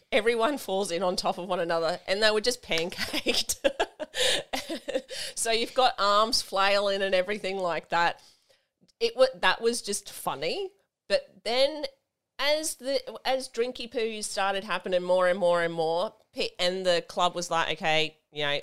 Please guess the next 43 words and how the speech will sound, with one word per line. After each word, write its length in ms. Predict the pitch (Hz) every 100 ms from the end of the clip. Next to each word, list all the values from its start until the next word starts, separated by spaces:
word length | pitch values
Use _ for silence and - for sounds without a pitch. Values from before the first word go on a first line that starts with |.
| -
lights 360 | 139 139 -
on 100 | 196
and 140 | 220 170
off, 180 | 147
on 160 | - 156
and 120 | 208
off, 200 | 170 131 -
on 120 | 170
and 120 | 214
off." 320 | 151 139 - - -
And 140 | 151
so 100 | 160
I 60 | 139
was 80 |
like, 160 | 147 131 -
"Ah, 240 | 151 160
okay, 260 | 151 98 104
last 480 | 131 147 165 165
round, 520 | - 127 131 135 135 131 _
music 360 | 160 160 160 -
goes 280 | 160 165 -
down." 560 | 135 127 131 131 135 - _ _ _ _
Everyone's 540 | 196 202 226 220 214 208
still 280 | - 208 202
wanting 320 | 190 185 185
to 100 | 190
keep 280 | - 170 185
on 180 | 190 190
partying. 760 | 165 131 139 143 139 139 143 156 _ _ _ _ _ _ _ _
And 140 | 220
because 340 | 185 185 220 208
there 160 | 202
was 140 | 202 190
quite 400 | - 175 180 185
a 60 | 233
few 300 | - 175 185
people 420 | 180 175 180 175
that 180 | 156 -
were 80 | 170
wanting 460 | 160 160 202 175
to 80 | 175
party, 720 | - 127 127 127 131 127 139 _ _ _ _ _ _ _ _
<laughs> 80 | -